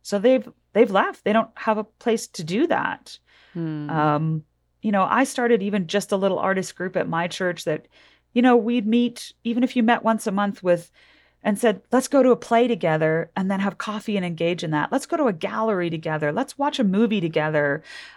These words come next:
Speaker 1: Uh, and then, you know, even if it's twice a year, Christmas and Easter, we're gonna present something at the church. It's gonna be simple,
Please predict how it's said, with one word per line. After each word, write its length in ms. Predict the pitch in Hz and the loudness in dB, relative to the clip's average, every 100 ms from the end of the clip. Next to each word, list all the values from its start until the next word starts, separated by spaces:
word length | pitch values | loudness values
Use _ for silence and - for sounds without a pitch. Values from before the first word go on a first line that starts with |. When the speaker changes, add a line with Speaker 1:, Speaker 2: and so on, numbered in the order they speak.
| - | -4
Speaker 1:
Uh, 280 | 160 151 151 | 2 4 4
and 140 | 180 196 | 0 2
then, 300 | 233 226 - | 2 2 -2
you 80 | 220 | -2
know, 240 | 190 190 - _ - | -2 -4 -12 _ -6
even 240 | 214 240 | -2 0
if 60 | 240 | 0
it's 200 | 247 - | -2 -6
twice 380 | - 254 254 | -2 0 0
a 60 | 233 | -2
year, 320 | 254 233 175 | 0 2 0
Christmas 400 | - 254 254 233 | 0 -2 0 0
and 80 | 208 | 0
Easter, 500 | 190 - 135 147 - _ _ _ _ - | 0 -2 -2 -2 -6 _ _ _ _ 0
we're 140 | 214 | 0
gonna 440 | 208 214 208 196 196 | 2 4 4 2 0
present 380 | 208 170 190 - | -2 0 0 0
something 340 | 175 160 165 | -4 -4 -2
at 100 | 151 | -2
the 80 | 156 | -4
church. 380 | - 151 135 - | -6 -8 -8 -10
It's 160 | - - | -12 -8
gonna 280 | 262 247 | -4 -4
be 180 | 220 202 | -2 -4
simple, 720 | - 254 226 240 226 226 226 | -4 -4 -2 0 2 2 0